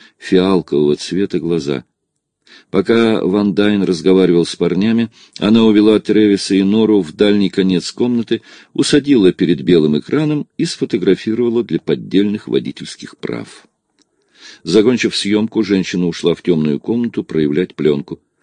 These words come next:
а Трэвис и Нора присоединились к Ван Дайну,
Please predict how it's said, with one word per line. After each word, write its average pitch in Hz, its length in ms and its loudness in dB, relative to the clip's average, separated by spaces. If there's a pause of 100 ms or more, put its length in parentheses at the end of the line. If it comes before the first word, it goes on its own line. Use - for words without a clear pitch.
(220)
а 85 260 -2
Трэвис 95 560 0
и 90 200 2
Нора 131 360 0
присоединились 90 1080 -2
к - 100 -20
Ван 82 300 -2
Дайну, 76 420 -2